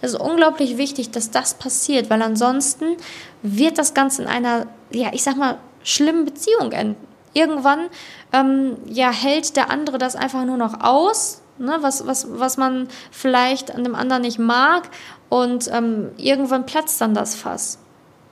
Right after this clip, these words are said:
Also wichtig, man muss halt auch irgendwie kritikfähig sein, man darf es nicht zu persönlich sehen, man muss an seiner Selbstliebe arbeiten und man muss immer miteinander kommunizieren, damit man Fremdgehen wirklich verhindern kann.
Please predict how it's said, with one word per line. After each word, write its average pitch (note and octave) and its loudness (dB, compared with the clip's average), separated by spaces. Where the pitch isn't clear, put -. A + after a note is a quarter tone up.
Also B3 6
wichtig, C#4+ 0
man B3+ 2
muss C#4 0
halt B3+ 2
auch A#3 0
irgendwie C4 2
kritikfähig A#3+ -2
sein, A#3 2
man A#3+ 0
darf A#3+ 2
es - -6
nicht B3 -6
zu - -10
persönlich B3 -2
sehen, A#3+ 2
man A#3+ 4
muss C#4 4
an B3 4
seiner A#3 4
Selbstliebe A#3+ 2
arbeiten A#3 0
und A#3+ 2
man B3 4
muss C4 0
immer C4+ 4
miteinander B3 0
kommunizieren, A#3+ 0
damit A#3 0
man A#3 2
Fremdgehen B3 0
wirklich A#3 -4
verhindern B3+ -2
kann. A3 -8